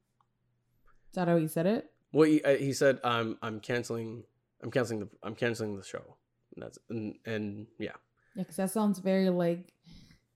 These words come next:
Speaker 1: you received a call and it's like, "The project's canceled." Or just, like, just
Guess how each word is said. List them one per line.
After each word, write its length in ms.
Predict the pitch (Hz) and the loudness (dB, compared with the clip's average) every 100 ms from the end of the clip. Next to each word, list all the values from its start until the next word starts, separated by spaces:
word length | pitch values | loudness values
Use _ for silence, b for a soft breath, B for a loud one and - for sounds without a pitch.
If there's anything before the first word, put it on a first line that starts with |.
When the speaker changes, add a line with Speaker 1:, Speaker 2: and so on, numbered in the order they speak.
| _ | _
Speaker 1:
you 100 | 196 | -10
received 340 | 180 - 214 185 | -8 -4 -4 -2
a 40 | |
call 480 | 175 208 196 180 175 b b b b b b - | -2 2 4 2 0 b b b b b b -6
and 200 | 175 175 | -2 0
it's 240 | 170 - | 0 0
like, 240 | 170 165 - _ | 0 0 -4 _
"The 80 | |
project's 600 | - 175 165 160 - - _ _ _ _ _ - | 2 4 4 -2 -8 -20 _ _ _ _ _ -2
canceled." 460 | 170 156 180 175 185 _ _ _ _ _ _ _ _ _ _ _ _ | -2 -2 -6 -12 -16 _ _ _ _ _ _ _ _ _ _ _ _
Or 380 | 165 160 156 165 | -2 0 0 0
just, 220 | 175 180 175 | 4 4 4
like, 200 | 170 170 b b b _ | 2 0 b b b _
just 220 | 220 214 | -4 -4